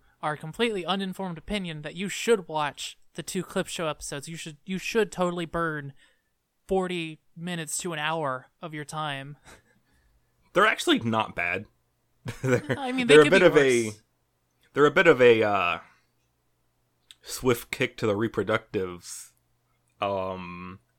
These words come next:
Speaker 2: simply from going from, you know, the epic mech action and all this stuff to just delving deep into Shinji's soul,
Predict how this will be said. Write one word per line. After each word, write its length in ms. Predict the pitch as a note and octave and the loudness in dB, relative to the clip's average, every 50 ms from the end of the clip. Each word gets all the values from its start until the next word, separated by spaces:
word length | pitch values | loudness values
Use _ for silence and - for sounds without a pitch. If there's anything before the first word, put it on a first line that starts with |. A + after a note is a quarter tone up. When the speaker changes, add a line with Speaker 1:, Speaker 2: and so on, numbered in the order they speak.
| _ _ _ | _ _ _
Speaker 2:
simply 720 | - - - D3+ C3+ - - B2 A#2+ A2 G#2+ G2+ F2+ - - _ | -4 0 2 2 2 4 4 4 4 4 4 2 -2 -4 -8 _
from 320 | - - B2 A2 G#2 G#2+ - - A#2+ | -4 0 0 0 0 -2 -8 -8 -2
going 400 | G#2+ A#2+ A#2 A#2 A2+ A2 G#2 G2+ | 2 4 6 6 4 2 0 -2
from, 640 | G2 - - G#2+ G#2 G#2 G2+ G2 G2+ G2+ G2 F#2+ F#2+ - _ _ _ _ _ _ _ _ _ _ _ _ _ _ _ _ _ _ _ _ _ _ - | -4 -2 0 0 2 2 0 -2 -6 -8 -10 -12 -16 -18 _ _ _ _ _ _ _ _ _ _ _ _ _ _ _ _ _ _ _ _ _ _ -4
you 140 | A#2+ A#2+ A#2 | -2 0 0
know, 600 | A#2 A2 G#2+ G#2 G#2 G2+ G2 G2 F2 D2+ E2 - - _ _ _ _ _ _ _ _ _ _ _ | 2 0 0 0 -2 -2 -4 -6 -6 -10 -12 -16 -20 _ _ _ _ _ _ _ _ _ _ _
the 720 | G#2+ G#2+ G#2 A2+ G#2+ G#2 G#2 G2+ F#2+ G2 G2 F#2 - - _ _ _ _ - | -18 -12 -8 -8 -6 -6 -6 -6 -6 -6 -6 -8 -10 -12 _ _ _ _ -2
epic 540 | B2 A#2 - - A2+ G#2+ - - - - - | -2 0 2 2 2 2 2 -2 -12 -10 -6
mech 320 | A2 A2+ G#2 G2+ - - - | -4 -4 -4 -4 -6 -6 -2
action 640 | G#2+ G#2+ G#2+ - - - - A#2 G#2 G2 G2 F#2+ F#2+ | -2 -2 -2 -2 -4 -6 -4 -2 -2 -4 -4 -6 -8
and 380 | F#2+ F#2+ F#2+ G2 G2 - - - _ _ _ _ _ _ _ _ - _ | -8 -8 -8 -10 -14 -14 -16 -20 _ _ _ _ _ _ _ _ -12 _
all 240 | - G#2+ G#2+ G#2+ G#2+ | -2 0 0 0 0
this 680 | G2+ G#2 G#2 G2+ G2 - - - - - - - - - _ _ _ _ _ _ _ _ _ _ _ _ | 0 -2 -2 -2 -2 -4 -6 -8 -8 -8 -10 -12 -14 -18 _ _ _ _ _ _ _ _ _ _ _ _
stuff 920 | - - - - - - - - - - C#3 A#2+ A2+ G2+ - - - - - | -12 -8 -6 -6 -4 -6 -6 -4 2 6 6 8 8 6 4 0 -8 -14 -8
to 160 | - - A#2 G#2+ | -4 -2 -2 -2
just 640 | G#2 A#2 A2 G#2 G2+ - - - A2 A2 G#2+ G#2 G2 | 0 0 0 0 0 -2 -6 -12 -14 -16 -16 -6 0
delving 640 | - G#2+ A2 A2 G#2+ G2+ G#2 G2 G2 G2 G2 F#2+ F#2+ - | 2 2 2 2 0 0 -2 -2 -4 -6 -10 -12 -12 -6
deep 280 | A2+ A2+ A2 G#2 - A2+ | -4 -2 -2 -2 -4 -6
into 200 | G2+ F#2 - A2 | -8 -6 -6 -6
Shinji's 600 | - - - - G#2+ G2+ G2 F#2+ G2 F#2+ F#2+ - | -6 -6 -4 -4 -4 -4 -4 -6 -8 -8 -10 -10
soul, 840 | - - - - - G#2+ G#2 G2+ G2 F#2+ F2+ F2+ - F2 F2 E2+ - | -8 -8 -6 -2 0 2 2 2 2 0 -4 -8 -12 -14 -16 -18 -20